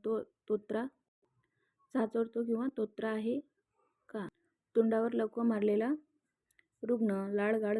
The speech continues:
तळखडत व बोबडे बोलतात. अल्कोहोलिक, डिंपल रुग्ण काहीही बडबड करतात. आता बोलणे, पेशंटचे बोलणे हे अबद्ध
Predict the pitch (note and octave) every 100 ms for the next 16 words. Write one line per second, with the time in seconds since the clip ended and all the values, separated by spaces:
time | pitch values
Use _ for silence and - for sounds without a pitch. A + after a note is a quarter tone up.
0 | A3 G#3+ G#3+ G#3+ A3 A#3 G#3 G#3+ G#3+ G3+
1 | F#3+ G3+ A#3 C#4 _ _ A3 A3+ A3 F#3+
2 | F3+ - _ _ G3+ G#3+ G#3+ A3 A3+ A3+
3 | B3+ - _ _ _ _ _ F#3 G#3 A3
4 | G#3 A3 G#3+ G3+ A3 G#3+ G#3 G3+ G#3 A#3+
5 | G#3+ G3+ F#3+ G#3+ A3 F#3+ - E3+ - -
6 | _ - - _ - - A3 G#3+ G3+ F#3
7 | F#3+ G#3+ A3 A3+ A3 A#3+ A3+ G#3+ G#3+ G#3+
8 | B3+ G#3+ G#3 G3+ -